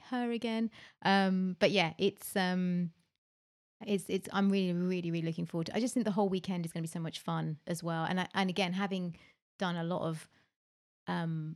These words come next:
ultra races in the past, not with Ultra X, this is my first one with them, but just that, that whole mentality of, of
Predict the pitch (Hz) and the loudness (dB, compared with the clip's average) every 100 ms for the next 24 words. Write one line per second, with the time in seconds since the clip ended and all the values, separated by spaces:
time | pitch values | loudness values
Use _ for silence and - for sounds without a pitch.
0 | - 165 156 185 170 170 160 170 165 - | -8 -6 -6 -6 -6 -6 -6 -6 -6 -2
1 | 202 175 170 196 190 175 170 160 - 247 | 0 0 -2 -4 -4 -4 -4 -4 0 0
2 | 202 - 190 175 175 175 175 170 180 175 | 0 -4 -8 -6 -6 -4 -6 -6 -4 -2
3 | 180 190 180 175 - - _ _ _ - | -2 -2 -2 -6 -8 -18 _ _ _ -8
4 | 196 - 170 - 196 - - 190 180 - | -6 -6 -6 -6 -12 -10 -4 -2 -2 -6
5 | 220 220 208 196 175 165 170 170 - 160 | -2 0 2 0 -2 -6 -6 -6 -6 -8
6 | 156 160 160 - - 165 | -6 -6 -8 -10 -8 -8